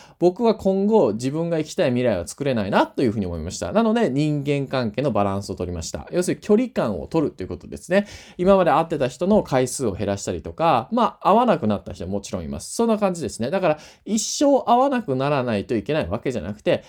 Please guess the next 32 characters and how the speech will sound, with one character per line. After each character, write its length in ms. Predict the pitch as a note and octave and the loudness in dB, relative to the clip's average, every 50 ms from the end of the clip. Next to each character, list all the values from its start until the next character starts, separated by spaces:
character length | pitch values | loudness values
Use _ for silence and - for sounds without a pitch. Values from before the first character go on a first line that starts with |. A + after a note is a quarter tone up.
| - _ _ _ | -18 _ _ _
今 300 | A3 A#3+ C4 G3+ C#3 - | 0 2 2 2 2 0
こ 160 | - - D3 | -2 -2 0
の 120 | C#3+ C3+ | 0 0
瞬 360 | C3+ C#3 - C#3 C3 B2 A2+ | -2 -2 -4 -4 -2 -2 -4
間 320 | G#2 - G3+ G#3+ G3 G3+ - _ | -2 0 2 2 2 0 -4 _
会 100 | - A2+ | -2 0
わ 100 | A2+ A2 | 0 0
な 100 | G2 F#2 | 0 -2
く 60 | - - | -6 -8
て 80 | G2+ | -8
も 100 | F2 F2 | -8 -6
い 80 | F2 - | -8 -8
い。 40 | - | 0
で、 200 | D#3+ A3 A#3+ - | 2 2 2 2
ま 140 | F#3 G#3 G#3 | 0 -2 0
た 320 | G#3 C#4+ D4 C4+ - - - | 0 0 0 0 0 -4 -8
離 300 | - - G#3 G#3 A#3 A#3+ | -6 -2 0 0 2 2
れ 100 | A3+ G#3+ | 0 0
て 140 | G#3 G#3 G3 | 0 0 0
み 140 | G3+ G#3+ G#3 | 0 0 0
て 180 | A3+ G#3 - - | 0 -2 -2 -2
会 200 | - C3 D#3+ F3+ | -2 0 0 0
い 40 | F#3 | 0
た 120 | A3 G#3 | 0 -2
く 100 | G#3 F#3+ | 0 0
な 120 | F#3 F#3 F3+ | -2 -2 -2
っ 60 | - | -2
た 100 | - G3+ | 0 0
ら 260 | F3+ - - - - | 0 -2 -4 0 2
会 140 | D3 D#3+ C#3 | 2 2 2
え 20 | |
ば 160 | G2+ F2+ E2 | 0 -2 -6